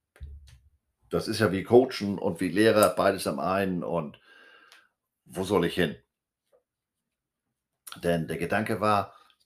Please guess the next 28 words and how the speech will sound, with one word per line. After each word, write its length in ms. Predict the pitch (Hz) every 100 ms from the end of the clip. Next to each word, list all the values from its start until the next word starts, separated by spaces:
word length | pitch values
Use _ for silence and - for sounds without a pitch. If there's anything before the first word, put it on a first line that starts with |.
| _
zum 180 | - 82
einen 300 | 85 101 98
wollte 260 | 87 90 78
man, 320 | 80 78 76
äh, 320 | - 80 69
das 220 | 65 -
weibliche 360 | 90 131 127 113
Publikum 540 | - 120 113 104 101
weiter 260 | 95 98 80
einfangen, 480 | 90 92 - 95 85
aber 200 | 85 -
zum 180 | 95 76
anderen 240 | 90 92
aber 140 | 85
auch 100 | 87
die 100 | -
ganzen 280 | 87 85 82
Herren. 500 | - 113 127 - - _ _ _ _ _ -
Ähm, 480 | 95 87 82 - -
davon 260 | 90 - 87
gab's 220 | 120 -
ja 60 | 101
nur 100 | 82
viele, 260 | 175 160
die 120 | 85
Football 380 | 80 98 85 82
guckten. 480 | - 87 - 98 - _ _ _ _ _ _ _
Aber 460 | - 87 85 82